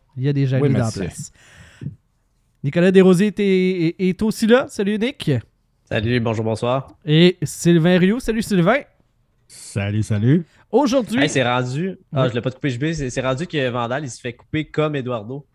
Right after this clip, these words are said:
Speaker 1: Ouais, ouais,
Speaker 3: Avec
Speaker 1: parce
Speaker 3: le
Speaker 1: qu'il
Speaker 3: mute
Speaker 1: crie
Speaker 3: de,
Speaker 1: trop.
Speaker 3: de
Speaker 2: Ah,
Speaker 3: Ouais,
Speaker 2: oui.
Speaker 3: exact.
Speaker 1: Le noise gate de Zoom, euh, il coupe.
Speaker 4: <laughs> Ouais. Zoom, il
Speaker 1: Non, il aime pas ça, les gens
Speaker 4: Zoom,
Speaker 1: qui
Speaker 4: il
Speaker 1: ont de
Speaker 4: fait comme,
Speaker 1: l'émotion.
Speaker 4: non, ça, c'est, ça, c'est trop obnoxious.
Speaker 2: Il aime pas Carl Carmoni.
Speaker 4: Coupe. Ouais, c'est ça.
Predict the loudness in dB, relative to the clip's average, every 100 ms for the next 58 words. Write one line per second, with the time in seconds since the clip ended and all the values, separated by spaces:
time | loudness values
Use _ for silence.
0 | -2 2 2 2 2 2 2 0 0 -2
1 | 0 -2 0 0 -2 -4 -10 _ -8 -4
2 | -2 -2 -2 -4 -10 -6 -2 0 2 2
3 | 2 0 0 0 -4 -2 -2 -2 -2 -6
4 | -8 _ -10 -6 -2 -2 0 0 0 -10
5 | -6 -6 -6 _ _ _ _ -2 4 6
6 | 8 8 8 6 6 4 2 -2 -4 -10
7 | -12 -10 -8 -8 -4 -4 0 2 2 4
8 | 6 6 6 6 4 2 2 0 -2 -6
9 | -4 -4 -4 -8 -16 -10 -8 -4 -4 -2
10 | 2 2 2 0 -2 -6 -8 -10 -10 -14
11 | -12 -14 -4 -2 -2 -4 -4 -2 -4 -2
12 | -2 0 0 -2 -18 -20 _ _ -20 -20
13 | _ _ -8 -4 -4 -6 -8 -6 -10